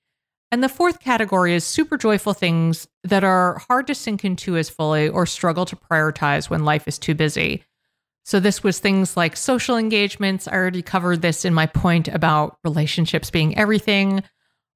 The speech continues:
I baked a truly obscene and wonderful amount of holiday cookies to share with neighbors. That is such a joyful holiday tradition for me and my kids. I made fire starters. I figured out an even lazier way to do it, which was really satisfying. I have a mini edit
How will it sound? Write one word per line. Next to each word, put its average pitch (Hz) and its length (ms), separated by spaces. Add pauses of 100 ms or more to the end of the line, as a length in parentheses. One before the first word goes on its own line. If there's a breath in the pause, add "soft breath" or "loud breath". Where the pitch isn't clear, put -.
(140)
I 196 100
baked 185 360
a 190 60
truly 226 520
obscene 180 560
and 170 180
wonderful 170 440
amount 160 340
of 165 100
holiday 214 460
cookies 208 460
to 180 80
share 170 280
with 165 140
neighbors. 175 460
That 180 140
is 165 100
such 165 220
a 160 80
joyful 160 420
holiday 165 360
tradition 165 460
for 160 140
me 151 140
and 151 100
my 151 120
kids. 156 560 (760 soft breath)
I 185 60
made 170 200
fire 185 360
starters. 190 720
I 170 60
figured 247 340
out 165 260 (200)
an 170 100
even 175 340
lazier 160 440
way 156 200
to 156 120
do 156 240
it, - 80
which - 160
was 147 160
really 160 160
satisfying. 151 640
I 143 40
have 147 120
a 151 40
mini 165 300
edit 160 400